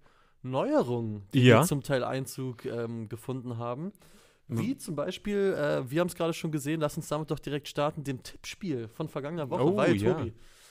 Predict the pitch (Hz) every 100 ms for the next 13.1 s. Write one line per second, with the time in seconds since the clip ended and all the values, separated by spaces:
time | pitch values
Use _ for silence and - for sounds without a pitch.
0 | - _ _ - 156 156 156 156 147 147
1 | 151 131 117 113 - - - - 98 104
2 | 117 92 - - 165 202 208 196 156 170
3 | 175 - 143 139 156 156 156 147 143 135
4 | 139 147 185 - 165 - 226 - - 104
5 | 131 - 90 85 90 92 - _ _ _
6 | _ _ _ _ _ _ 107 156 196 113
7 | 87 - _ _ - - - _ - 101
8 | 151 160 117 104 - 123 - 196 190 -
9 | _ - 101 104 113 110 110 120 113 113
10 | 113 110 107 135 90 87 95 104 - _
11 | - 131 135 147 - - 147 156 160 160
12 | - 127 131 156 202 196 - 107 117 110